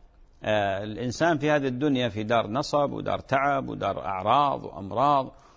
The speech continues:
ومفاجآت، ومن جملة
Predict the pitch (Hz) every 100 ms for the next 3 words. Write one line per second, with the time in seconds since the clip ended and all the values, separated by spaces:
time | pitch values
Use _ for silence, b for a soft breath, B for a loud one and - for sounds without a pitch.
0 | b - 107 107 110 104 101 107 151 143
1 | - - - b b b 117 120 123 196
2 | 214